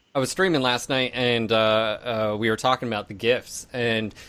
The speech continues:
someone would jokingly was like, you know, "It's all fun and games until, uh, someone picks up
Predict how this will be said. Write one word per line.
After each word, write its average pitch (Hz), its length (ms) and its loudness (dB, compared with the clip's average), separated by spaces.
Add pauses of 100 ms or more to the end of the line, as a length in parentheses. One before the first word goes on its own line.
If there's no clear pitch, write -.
(300)
someone 131 320 0
would 113 120 -2
jokingly 123 600 2
was 110 200 0
like, 110 220 0
you 123 60 2
know, 113 120 2
"It's 107 140 0
all 135 120 4
fun 143 200 0
and 113 80 -2
games 147 480 2
until, 120 880 2
uh, 117 260 -2
someone 131 280 0
picks - 320 -4
up 131 220 2